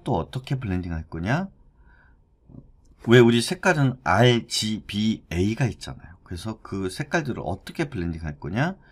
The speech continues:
소스는 어떻게 블렌딩 할 거냐? 그 다음에 클리핑은 어떻게 할 것이냐? 그 다음에, 어, 그 다음에 디파인 뭐 이런 게 있고, 뎁스 펑스, 요, 여기 있죠.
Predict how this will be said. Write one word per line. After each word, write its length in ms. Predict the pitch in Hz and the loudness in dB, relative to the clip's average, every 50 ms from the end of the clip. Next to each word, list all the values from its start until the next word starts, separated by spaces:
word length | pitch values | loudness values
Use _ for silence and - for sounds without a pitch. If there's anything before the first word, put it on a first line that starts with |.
| - - - _ | -20 -20 -20 _
소스는 460 | _ - - 190 185 - - 180 175 139 | _ -8 -6 -6 -6 -4 -4 -2 0 0
어떻게 260 | 92 - - - 98 | 0 0 -4 -8 -8
블렌딩 380 | 90 90 85 87 87 80 80 80 | -4 -2 -2 0 0 -2 -4 -6
할 100 | 80 73 | -8 -10
거냐? 360 | - - 78 76 73 71 69 - - - _ _ _ - - - _ _ _ _ | -8 -8 -8 -6 -6 -8 -10 -12 -18 -20 _ _ _ -20 -20 -20 _ _ _ _
그 80 | - - | -4 -2
다음에 220 | 107 104 107 101 - | 0 0 0 -2 -4
클리핑은 880 | - - 214 226 226 226 - - - 143 110 80 71 - - 131 147 139 | -4 -2 0 2 2 0 0 0 2 2 2 2 0 -4 -4 -4 -2 -2
어떻게 320 | - 71 - - - 95 | -4 -8 -10 -10 -10 -8
할 120 | 87 85 - | -8 -8 -8
것이냐? 640 | 82 80 - - 80 78 85 87 85 76 71 - - _ _ _ _ _ _ - - _ | -10 -10 -8 -6 -4 -2 0 0 0 0 -2 -6 -12 _ _ _ _ _ _ -20 -20 _
그 120 | - - | -8 -4
다음에, 500 | 95 95 95 98 104 120 147 170 175 - - _ _ _ _ _ _ _ _ _ _ - - - _ _ _ _ _ _ _ _ _ - - | -2 0 2 2 4 4 2 2 0 -6 -14 _ _ _ _ _ _ _ _ _ _ -20 -20 -20 _ _ _ _ _ _ _ _ _ -14 -6
어, 600 | 104 113 117 113 113 110 107 104 107 107 104 98 - | -2 0 2 2 2 2 0 0 -2 -2 -4 -6 -6
그 80 | - | -4
다음에 480 | - 110 107 107 104 104 101 101 - - - - - _ - - - - | -2 -2 0 0 -2 -2 -2 -4 -6 -8 -12 -20 -20 _ -20 -20 -20 -14
디파인 480 | - - - - 123 127 120 113 107 | -14 -12 -8 -4 -2 0 2 2 0
뭐 120 | 95 90 90 | 0 0 -2
이런 180 | 92 104 107 | -2 -2 -2
게 80 | 98 98 | -2 -4
있고, 240 | 82 - - - - | -6 -6 -10 -8 0
뎁스 440 | - 120 123 131 - - 170 143 - | 2 4 4 4 4 2 0 0 2
펑스, 360 | 139 131 123 113 - - - _ - - - - _ _ - - | 4 6 6 4 2 -2 -10 _ -20 -20 -20 -20 _ _ -8 -4
요, 280 | 107 104 104 104 98 104 | -2 0 0 0 2 2
여기 220 | 110 107 101 101 | 4 4 2 2
있죠. 220 | 98 - - 73 | -2 -8 -12 -14